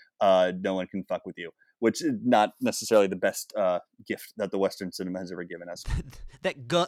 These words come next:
Speaker 2: that gun beats everything else.
Speaker 1: The gun beats everything else, which unfortunately is true if someone has a gun in front of you and you don't.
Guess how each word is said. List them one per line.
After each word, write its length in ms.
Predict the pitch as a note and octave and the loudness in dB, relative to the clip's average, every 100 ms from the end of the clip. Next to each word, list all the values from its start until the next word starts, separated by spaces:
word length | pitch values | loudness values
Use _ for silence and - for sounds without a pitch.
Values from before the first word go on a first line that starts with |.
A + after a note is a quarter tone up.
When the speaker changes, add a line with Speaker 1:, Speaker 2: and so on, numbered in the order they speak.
| D3 | 0
Speaker 2:
that 240 | F3 C3 | -4 -2
gun 380 | E3 E3 E3+ D#3+ | -2 0 0 -2
beats 320 | C#3+ D#3+ - | -4 -4 -4
everything 420 | C3+ C3+ B2+ A#2+ | -6 -6 -8 -10
else. 360 | G#2+ - - - | -10 -6 -4 -2
Speaker 1:
The 80 | D3+ | 10
gun 260 | E3+ F3+ | 12 12
beats 240 | D#3 D#3 C#3+ | 12 10 10
everything 300 | B2+ A#2+ A2 | 4 4 6
else, 200 | F#2+ - | 4 4
which 140 | A#2 | 4
unfortunately 540 | C#3+ C#3 A#3 G#3 F#3 F#3+ | 4 8 8 8 2 0
is 120 | E3 | -2
true 280 | - A3 F3+ | 0 2 4
if 140 | D#3+ - C3 | 0 -6 -14
someone 340 | - C3+ B2+ | -4 0 0
has 140 | B2+ A#2 | 0 -2
a 60 | |
gun 260 | G#2 G2+ G2+ | 2 2 2
in 80 | F#2+ | -4
front 180 | F#2 | -6
of 80 | F2+ | -6
you 140 | F#2 F2+ | -6 -8
and 100 | F2+ | -10
you 80 | |
don't. 240 | F2 E2+ | -12 -16